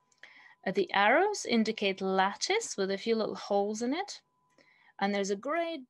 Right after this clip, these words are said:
big tide mark, water mark here, the pigmented edge of the subretinal fluid,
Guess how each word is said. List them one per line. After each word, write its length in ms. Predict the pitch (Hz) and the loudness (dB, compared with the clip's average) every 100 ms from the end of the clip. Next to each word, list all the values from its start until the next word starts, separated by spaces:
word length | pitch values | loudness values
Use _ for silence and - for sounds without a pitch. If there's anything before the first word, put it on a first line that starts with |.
| _ _ | _ _
big 380 | 294 277 269 226 _ _ _ _ _ _ | -6 -4 -4 -6 _ _ _ _ _ _
tide 420 | - 247 247 233 208 | -12 -4 -2 -2 -4
mark, 380 | 202 185 170 | -4 -4 -4
water 460 | 185 214 240 233 202 | -6 -4 -4 -6 -8
mark 340 | 190 175 160 - - _ | -8 -6 -8 -12 -20 _
here, 360 | _ 220 202 180 | _ -6 -4 -6
the 100 | 185 _ | -8 _
pigmented 520 | - 220 254 262 233 - | -12 -6 -4 -4 -8 -6
edge 280 | 247 277 233 | -4 -4 -4
of 100 | 214 | -8
the 60 | 190 | -10
subretinal 520 | - 180 180 - 170 | -12 -10 -10 -10 -14
fluid, 300 | - 180 | -10 -10